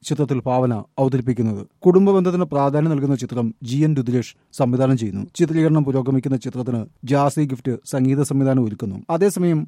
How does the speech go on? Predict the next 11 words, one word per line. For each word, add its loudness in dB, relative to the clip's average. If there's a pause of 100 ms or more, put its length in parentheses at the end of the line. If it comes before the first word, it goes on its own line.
(120)
ജാക്കിയാണ് 0 (140)
ഭാവനയുടെ 0 (180)
ആദ്യ 0
കന്നഡ -4
ചിത്രം. -8 (240)
വിഷ്ണുവർദ്ധൻ, 0 (120)
ടോപ്പിവാല, 2 (260)
റോമിയോ, 2 (220)
മൈത്രി, 0 (240)
മുകുന്ദ 2
മുറേ, -2